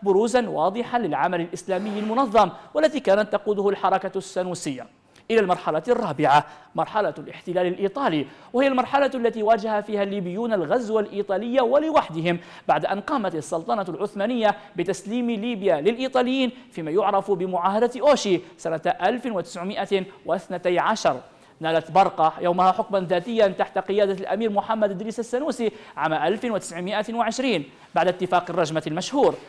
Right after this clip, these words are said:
وقد شهدت هذه المرحلة ميلاد الجمهورية الطرابلسية في القطر الغربي عام ألف وتسعمائة وثمانية عشر. من بعدها توجه الطرابلسيون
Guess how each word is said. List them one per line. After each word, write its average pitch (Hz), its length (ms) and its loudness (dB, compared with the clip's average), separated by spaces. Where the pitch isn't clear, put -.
وقد 143 240 -6
شهدت 160 360 -4
هذه 160 260 -2
المرحلة 214 520 2
ميلاد 269 380 2
الجمهورية 175 640 0
الطرابلسية 170 880 0
في 165 60 -2
القطر 190 460 -4
الغربي 175 560 0
عام 151 220 0
ألف 156 480 -4
وتسعمائة 180 800 -4
وثمانية 214 580 -2
عشر. 175 420 0
من 151 80 -8
بعدها 170 360 2
توجه 165 440 0
الطرابلسيون 180 800 -2